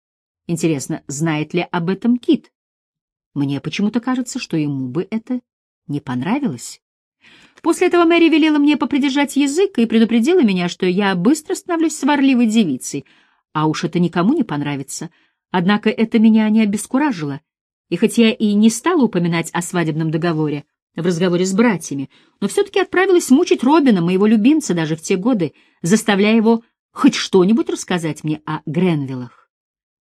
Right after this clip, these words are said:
Он только что вернулся с соколиной охоты, на его милом красивом лице застыли румянец и счастливое выражение, на запястье сидел сокол, и я помню, как я отпрянула назад — как всегда испугавшись злобных глаз птицы и крови на его клюве.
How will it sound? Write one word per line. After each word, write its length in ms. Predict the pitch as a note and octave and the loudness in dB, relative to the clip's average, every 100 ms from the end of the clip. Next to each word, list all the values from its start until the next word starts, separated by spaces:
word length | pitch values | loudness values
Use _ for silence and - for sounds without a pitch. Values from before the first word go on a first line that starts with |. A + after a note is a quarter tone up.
| _ _ _ - | _ _ _ -8
Он 140 | E3+ | -4
только 180 | F3 F3 | -2 -2
что 160 | - F3+ | -2 -2
вернулся 380 | F3 F3 D#3 | -2 -2 -6
с 40 | - | -8
соколиной 500 | - E3 E3 D#3+ D#3 | -8 -4 -2 -2 -2
охоты, 420 | D#3 C4 C4 A#3 _ _ - | -4 -6 -4 -10 _ _ -2
на 60 | |
его 160 | G#3+ A3+ | 2 6
милом 260 | A3+ A#3+ A3 | 6 6 4
красивом 440 | G#3+ G#3+ A3 G3+ | 0 0 0 0
лице 340 | G3+ G3 G3+ | 0 0 0
застыли 360 | F3 F#3 - F3 | 0 -2 -2 -2
румянец 560 | E3+ E3+ B3 B3+ F3 - | 0 0 2 0 0 -6
и 40 | |
счастливое 480 | E3 F3 - F3 E3+ | -6 -6 -2 -2 -2
выражение, 600 | D#3+ E3 F3 B3 F3 D3 - _ _ | -2 -2 2 4 2 -2 -12 _ _
на 100 | F#3 | -2
запястье 460 | G#3 A#3 A3+ F#3 F#3 | 2 2 0 -2 -4
сидел 380 | F3 E3+ D#3+ D#3 | -4 -4 -2 -4
сокол, 460 | - D#4 E4+ F#3+ - _ - | -2 -2 -2 -4 -6 _ -2
и 80 | A#3 | 0
я 120 | C4+ | 0
помню, 320 | - E4 C4+ | 0 0 0
как 220 | B3+ B3 | -2 -2
я 120 | B3+ | 0
отпрянула 720 | C4 A#3+ A#3+ - B3 C4+ B3+ B3 | 2 0 -2 -2 0 4 4 4
назад — 500 | A#3 A#3 D4+ E4 _ _ _ _ | 4 2 0 -2 _ _ _ _
как 140 | A#3 | -4
всегда 280 | A3+ G#3+ A3+ | -2 2 4
испугавшись 720 | A3+ - A#3 G#3 E3+ - E3+ D3 | 2 0 -2 0 -2 -2 -4 0
злобных 460 | F#3 G3 D#3+ G3+ | 2 4 2 0
глаз 420 | F3 F3 D#3+ - | 0 0 0 -4
птицы 580 | - - - G4+ - - | -14 -12 -6 -6 -4 -6
и 180 | - B3+ | -2 -2
крови 560 | - - A#3 G#3+ C#3+ C#3 | -2 0 4 4 2 -4
на 120 | C#3+ | -4
его 280 | D3 C#3 C#3 | -4 -4 -8
клюве. 500 | - D#3+ C#3 B2 | -6 -6 -6 -8